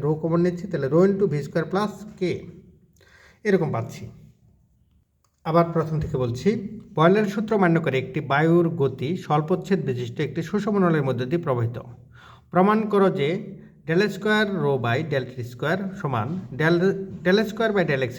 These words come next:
square V square plus K rho into rho। তাহলে এটা প্রমাণ করতে হবে যেখানে টি সময়ে এক্স দূরত্ব প্রবাহের ঘনত্ব রো এবং বেগ ভি, ধ্রুবক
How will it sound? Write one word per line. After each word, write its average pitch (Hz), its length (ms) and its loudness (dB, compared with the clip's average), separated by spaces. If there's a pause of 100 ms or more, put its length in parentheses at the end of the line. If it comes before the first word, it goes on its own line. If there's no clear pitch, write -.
(140)
square 180 280 -2 (180)
V - 20 -6 (200)
square 135 340 -6 (440)
plus 120 280 -2 (380)
K - 20 -4 (1040)
rho 151 120 6 (160)
into 151 180 -2 (100)
rho। 117 100 2 (800)
তাহলে 151 180 -2
এটা 170 140 0
প্রমাণ 185 240 6
করতে 190 180 0
হবে 202 180 2
যেখানে 170 220 2 (100)
টি 190 80 4 (100)
সময়ে 185 260 4
এক্স - 220 -8
দূরত্ব 143 260 -6 (100)
প্রবাহের 131 340 -2
ঘনত্ব 156 280 -4 (460)
রো 131 140 0 (360)
এবং 117 180 -2 (260)
বেগ 127 200 2 (160)
ভি, 110 160 -6 (440)
ধ্রুবক 156 320 2